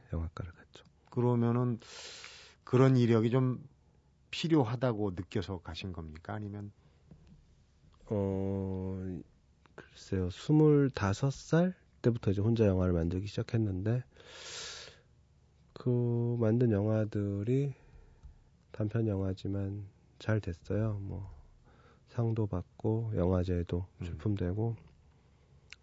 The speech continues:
Speaker 1: 근데 혼자 영화를 만든다는 게 좀 힘에 붙일 때도 있었고.
Speaker 2: 네.
Speaker 1: 그리고 상당히 부러웠어요, 영화과 학생들이.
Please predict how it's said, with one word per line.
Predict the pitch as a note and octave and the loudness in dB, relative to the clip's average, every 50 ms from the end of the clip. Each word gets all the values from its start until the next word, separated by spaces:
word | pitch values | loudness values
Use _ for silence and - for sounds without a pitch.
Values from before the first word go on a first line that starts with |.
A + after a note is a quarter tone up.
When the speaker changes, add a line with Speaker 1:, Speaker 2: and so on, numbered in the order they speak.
| - - - - _ | -20 -20 -20 -20 _
Speaker 1:
근데 | - - G#2 G2+ G2 | -4 -2 0 0 0
혼자 | G2 - - D#3 D3+ D3+ C#3+ | 0 2 4 6 6 8 8
영화를 | B2+ G#2 G2 F#2+ F#2+ F#2+ F#2+ F#2+ F#2 F2+ | 8 8 6 6 4 4 2 2 2 2
만든다는 | F2 E2 E2 F#2 F#2+ F#2+ F#2+ F2+ F2 E2+ F2 E2+ F2 | 2 2 2 4 2 2 2 0 0 -2 -2 -4 -4
게 | F#2 G#2+ A#2+ B2 A#2+ - _ _ _ _ _ _ _ _ - | -2 -2 -4 -4 -6 -10 _ _ _ _ _ _ _ _ -10
좀 | - F#2 F2+ F2 | -10 -8 -8 -6
힘에 | - - B2 A#2 A2 G2+ - - - - - - - - - - - - - _ _ _ _ _ _ _ | -2 0 2 2 2 2 -2 -6 -14 -20 -20 -20 -20 -20 -20 -20 -20 -20 -20 _ _ _ _ _ _ _
붙일 | - - - G#2 - | -16 -10 -10 -4 -2
때도 | - F#2 F#2+ | -2 -2 0
있었고. | E2+ D#2 - - - - - - F#2+ - - | -2 -4 -6 -10 -12 -10 -10 -10 -10 -10 -10
Speaker 2:
네. | - F#2+ F2 D#2+ D2+ D2 - | -10 -10 -10 -10 -12 -14 -10
Speaker 1:
그리고 | - A2+ A2 G#2+ G#2+ G#2 - - _ _ _ _ _ _ _ _ _ _ _ _ _ _ _ _ _ | -4 -2 0 0 -2 -4 -8 -16 _ _ _ _ _ _ _ _ _ _ _ _ _ _ _ _ _
상당히 | - - - D#3 E3+ F3 C#3+ | -4 0 4 6 6 6 6
부러웠어요, | - - G2+ G2 A2 A#2+ A2+ G2+ - - G#2 A2 F#2+ | 4 2 4 6 6 6 4 4 2 2 2 4 6
영화과 | E2+ E2+ F2 D#2+ - - F2 E2 | 6 6 4 2 -2 -6 -8 -8
학생들이. | - - E2+ E2 D#2+ - F#2 F#2 | -6 -6 -6 -6 -6 -8 -10 -12